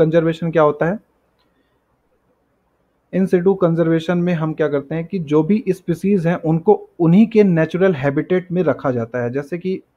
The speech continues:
मान लीजिए अगर जंगल में कोई जानवर रह रहा है तो उसको वहीं पे रहने देते हैं, तो ये हमारा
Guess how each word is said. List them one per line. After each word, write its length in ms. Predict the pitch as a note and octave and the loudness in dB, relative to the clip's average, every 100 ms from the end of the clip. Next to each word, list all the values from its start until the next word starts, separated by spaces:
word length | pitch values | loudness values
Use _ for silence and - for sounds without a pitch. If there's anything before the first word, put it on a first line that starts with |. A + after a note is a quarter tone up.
| _ _ _ - | _ _ _ -4
मान 140 | C#3+ | -2
लीजिए 220 | D3+ D#3 F3 | 2 4 4
अगर 180 | F3 | 4
जंगल 440 | D#3+ C3+ C3+ E3 F#3 | 2 4 4 6 4
में 180 | F#3 F#3 - | 2 -2 0
कोई 200 | F3 F3+ | 2 4
जानवर 380 | D#3 D3 D#3+ E3 | 2 0 2 2
रह 180 | D#3 D#3 | 2 2
रहा 120 | C#3 | 2
है 60 | |
तो 180 | D3+ G#3+ | 0 -2
उसको 260 | G3+ - G#3 | -2 -4 -4
वहीं 340 | D3 D3+ G3+ | -2 0 0
पे 120 | G3+ | 2
रहने 300 | E3+ C#3 D#3 | 2 2 -2
देते 300 | D3+ D3 - | -4 -6 -8
हैं, 220 | D#3 G3+ B3+ _ _ _ _ | -8 -10 -12 _ _ _ _
तो 60 | D3 | -6
ये 160 | D#3+ | -2
हमारा 320 | F3 E3+ F3 | 0 0 0